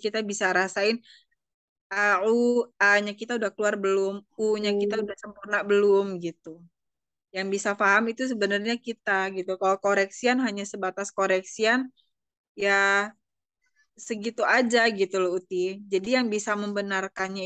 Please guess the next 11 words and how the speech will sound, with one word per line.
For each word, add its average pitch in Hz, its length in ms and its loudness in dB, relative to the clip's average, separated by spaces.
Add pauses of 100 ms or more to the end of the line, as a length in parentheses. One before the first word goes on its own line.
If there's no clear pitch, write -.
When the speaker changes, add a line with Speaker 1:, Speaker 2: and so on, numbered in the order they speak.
Speaker 1:
itu 247 160 -6 (240)
ha-, 214 200 -8
hanya 202 180 -4 (100)
kita 196 180 -6 (120)
sendiri. 196 520 -2 (100)
Kalau 180 220 4
yang 190 220 2 (420)
kayak 180 280 -2
pengajar 180 420 0 (100)
kayak 190 160 -2
saya 185 300 0